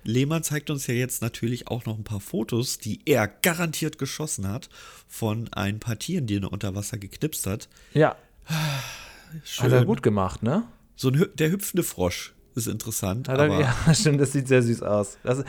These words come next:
Speaker 2: aber auch sehr, wieder ein sehr schmales Tier, der Frosch. Auch wieder eklig, ne?
Speaker 1: Bleh, glibberig, schleimig.
Speaker 2: Eklig,
Speaker 1: Ich
Speaker 2: Frösche sind, wir sind keine Frösche.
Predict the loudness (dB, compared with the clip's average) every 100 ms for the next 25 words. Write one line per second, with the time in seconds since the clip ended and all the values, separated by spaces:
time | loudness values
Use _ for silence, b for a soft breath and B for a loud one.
0 | B 0 2 2 2 2 2 2 2 2
1 | 0 0 -2 -2 0 -2 0 2 4 2
2 | -2 -4 -6 -4 -2 2 2 2 0 0
3 | -2 0 -2 0 2 2 -2 -6 0 2
4 | 2 2 0 -4 -12 -4 2 6 8 6
5 | 2 -2 -2 -2 -4 -2 -2 0 0 0
6 | 0 0 0 -2 -4 -2 0 0 -2